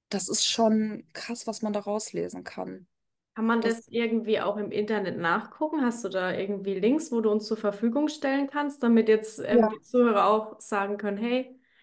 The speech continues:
Speaker 2: ich guck da mal rein"?
Speaker 1: Ja, genau, also du kannst unter astro dot com,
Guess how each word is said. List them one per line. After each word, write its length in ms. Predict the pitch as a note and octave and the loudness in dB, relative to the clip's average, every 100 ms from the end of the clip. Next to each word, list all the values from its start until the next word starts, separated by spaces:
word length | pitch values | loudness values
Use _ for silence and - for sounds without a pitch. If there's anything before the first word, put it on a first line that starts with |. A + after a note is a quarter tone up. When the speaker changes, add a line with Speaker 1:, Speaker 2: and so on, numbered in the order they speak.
| _ | _
Speaker 2:
ich 100 | - | -8
guck 240 | - C4+ C#4 | -2 0 2
da 120 | A#3+ | 4
mal 160 | G#3 | 4
rein"? 400 | G3 G3+ A#3 E4 G4 _ _ _ _ A#3+ | 2 2 2 0 -4 _ _ _ _ 2
Speaker 1:
Ja, 300 | A3+ G#3 - _ - | 4 4 0 _ 0
genau, 180 | A3 | 4
also 160 | G#3 G#3 | 4 4
du 60 | G#3+ | 0
kannst 200 | A3 A3+ | -2 -2
unter 220 | G#3 G3+ | -2 0
astro 420 | A3+ - - A#3 | 0 0 -4 -4
dot 260 | G#3 G3 - | 0 -2 -4
com, 460 | - G#3+ G#3+ C#4 | -6 -2 0 -2